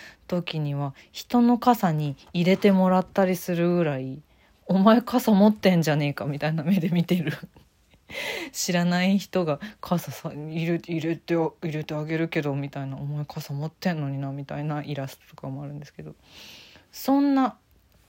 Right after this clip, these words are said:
傘を差さないおじさんが主人公です。もうなんならね、ほんと、カメハメハだよじゃないですけど、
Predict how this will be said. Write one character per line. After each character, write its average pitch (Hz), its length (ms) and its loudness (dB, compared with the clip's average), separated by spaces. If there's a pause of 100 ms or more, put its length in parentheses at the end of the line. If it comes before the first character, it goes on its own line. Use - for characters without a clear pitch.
(320)
傘 294 340 4
を 185 60 2
差 165 140 0
さ 233 160 0
な 214 140 2
い 143 40 -2
お 139 140 -4
じ 139 80 -4
さ 143 180 -6
ん 135 80 -4
が 135 160 -6 (420)
主 - 200 -10
人 165 260 -2
公 139 180 -12
で 131 120 -12
す。 - 180 -20 (800)
も 180 80 0
う 165 40 0
な 202 160 2
ん 302 80 2
な 311 120 0
ら 185 100 2
ね、 143 200 -4 (100)
ほ 175 80 -4
ん 160 80 -4
と、 160 200 -4 (640)
カ - 160 0
メ 220 120 4
ハ 269 200 0
メ 269 140 4
ハ 262 180 0
だ 233 200 0
よ 247 180 0
じ 180 60 -4
ゃ 151 40 -4
な 156 140 -6
い 156 40 -8
で 143 80 -8
す 131 80 -14
け 139 120 -10
ど、 131 160 -10